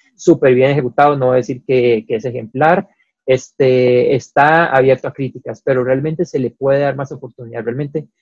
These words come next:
yo sigo una intención de parte del director de hacerlo, y bueno, es que si desarrolláramos más los personajes, metiéndolo con la trama, la película sería mucho más densa de lo que ya es, y encima duraría, no sé, tres horas y media, cuatro horas.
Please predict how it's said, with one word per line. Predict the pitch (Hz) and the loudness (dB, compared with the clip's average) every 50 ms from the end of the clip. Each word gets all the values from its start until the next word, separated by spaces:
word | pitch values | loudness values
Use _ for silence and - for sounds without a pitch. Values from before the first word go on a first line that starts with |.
| _ _ _ | _ _ _
yo | - 143 143 | -2 -2 0
sigo | 139 170 165 165 160 | 2 4 4 4 4
una | 165 170 | 2 -2
intención | 175 - 143 120 110 - 156 160 175 | -2 -2 -4 -4 -2 -2 0 0 0
de | 156 135 | 0 0
parte | - 127 127 123 - 151 | 0 -2 -2 -2 -6 -6
del | 143 | -2
director | 135 123 117 113 - 143 139 | -2 -2 -2 -4 -6 -6 -6
de | 147 135 | -4 -6
hacerlo, | 131 151 147 156 175 180 185 - _ _ _ _ _ _ _ _ _ _ _ _ _ _ _ _ | -4 -4 -4 -2 -2 -4 -4 -8 _ _ _ _ _ _ _ _ _ _ _ _ _ _ _ _
y | 175 165 151 | 4 4 6
bueno, | 156 180 180 170 143 | 8 6 6 6 2
es | 135 - | 0 0
que | 185 165 | -4 -2
si | - 185 | 2 0
desarrolláramos | 170 143 175 143 135 131 151 160 165 139 123 113 110 | 0 2 2 0 2 2 2 2 2 2 -2 -4 -2
más | 117 127 139 | -2 0 0
los | 156 156 - | 0 0 0
personajes, | - 165 147 170 165 170 175 170 190 196 - - - - - - _ _ _ - | 0 0 0 0 0 0 2 2 2 -2 -2 -6 -12 -18 -20 -20 _ _ _ -8
metiéndolo | 131 113 143 139 143 127 117 | -2 -2 0 0 0 -2 -4
con | - 120 110 | -4 -6 -6
la | 107 104 | -6 -6
trama, | - - 139 147 156 160 165 143 | -2 -2 -2 0 0 0 -2 0
la | 127 120 113 | -2 -2 -4
película | - 117 117 - 143 143 135 | -4 -6 -4 -2 -2 -2 -2
sería | 139 127 123 113 | 0 -2 -2 -2
mucho | 107 127 135 139 135 - - 156 | -4 -4 -6 -6 -6 -6 -8 -6
más | 139 135 135 135 | -4 -4 -2 -2
densa | 147 147 151 143 - 170 170 - _ _ _ _ _ | -2 -4 -4 -6 -10 -12 -14 -14 _ _ _ _ _
de | - 135 110 | -2 -2 -2
lo | 104 | -2
que | - 113 | -6 -4
ya | 110 117 123 | 0 2 4
es, | 139 170 185 - - - - _ _ _ _ _ _ _ _ _ _ _ | 4 4 4 2 -4 -14 -20 _ _ _ _ _ _ _ _ _ _ _
y | - 160 160 160 170 160 | 4 6 8 8 8 6
encima | 143 123 - - 143 135 135 143 151 147 135 127 | 6 2 -2 -4 -4 -4 -2 0 0 0 0 0
duraría, | 113 120 113 113 110 117 123 127 | -2 -2 0 0 2 2 2 2
no | 131 127 | 2 0
sé, | - 147 143 131 113 - | 0 2 0 0 0 -2
tres | - 123 123 120 | -2 0 0 0
horas | 143 139 143 135 135 | 2 2 0 0 0
y | 135 | -4
media, | 139 135 131 127 117 104 | -6 -6 -4 -6 -6 -8
cuatro | - 123 - - 131 131 | -10 -14 -10 -8 -6 -4
horas. | 131 120 110 104 101 - - _ | -4 -4 -4 -6 -10 -16 -20 _